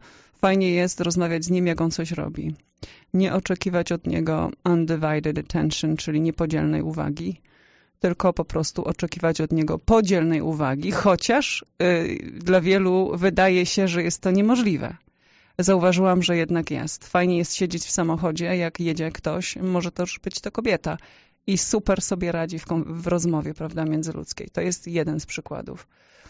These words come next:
Można również, e, zachęcić w taki sposób, że, y, bawimy się razem, prawda? Czyli mamy jakąś tam grę, jakieś tego typu rzeczy. Czy trzeba wprowadzić się w, w rozmowę? Bo bez wprowadzenia, i to mówimy na wielu, wielu różnych, e,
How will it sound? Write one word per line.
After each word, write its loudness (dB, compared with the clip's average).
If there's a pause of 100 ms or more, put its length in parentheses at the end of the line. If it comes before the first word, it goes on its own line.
(160)
Można 4
również, 2
e, 0
zachęcić 0
w -10
taki -2
sposób, -4
że, -2 (580)
y, -20 (1900)
bawimy 6
się -2
razem, -4
prawda? 0
Czyli -4
mamy 0
jakąś -4
tam 0
grę, 4
jakieś -2
tego -4
typu -8
rzeczy. -2
Czy -14
trzeba 2
wprowadzić 2
się -2
w, -14 (300)
w -4
rozmowę? -2 (320)
Bo 4
bez 2
wprowadzenia, 2
i -2
to -2
mówimy 0
na 0
wielu, 2
wielu 0
różnych, -4
e, -4